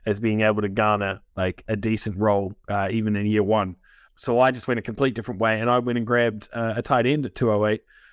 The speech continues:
And, uh, can I, can I borrow your hat, Eric, please? Because, um, I, <laughs> I got the, uh, I got, I got the, my, my favorite guy for this draft, and that was Sam Laporta. And everywhere you look, they're just talking about, like, the athleticism.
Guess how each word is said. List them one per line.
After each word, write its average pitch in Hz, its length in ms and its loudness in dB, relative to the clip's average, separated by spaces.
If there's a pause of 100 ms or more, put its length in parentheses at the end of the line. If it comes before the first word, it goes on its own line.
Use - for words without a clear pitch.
(140)
And, 110 260 0
uh, 113 180 2
can 147 180 -4
I, 156 220 -2
can 170 160 -6
I 180 80 0
borrow 180 180 2
your 175 160 2
hat, 175 260 -4
Eric, 104 360 -4
please? 92 340 0
Because, 101 680 -4
um, 107 680 0 (100)
I, 120 220 2 (280)
<laughs> - 300 -6
I 156 120 8
got 160 200 4
the, 151 200 2
uh, 143 240 2
I 147 120 4
got, 151 140 2
I 160 80 4
got 156 160 0
the, 147 340 -2
my, 143 180 0
my 151 200 2
favorite 131 320 0
guy 117 220 2
for 120 120 -4
this 110 160 -2
draft, 110 400 0
and 123 140 -4
that 127 80 0
was 120 100 -6
Sam 131 220 0
Laporta. 113 460 0 (400)
And 120 500 -4
everywhere 156 340 0
you 135 140 2
look, - 300 0 (140)
they're 123 120 0
just 120 180 -6
talking 127 220 0
about, 117 220 2
like, 113 200 -2 (100)
the 113 200 -2
athleticism. 127 760 0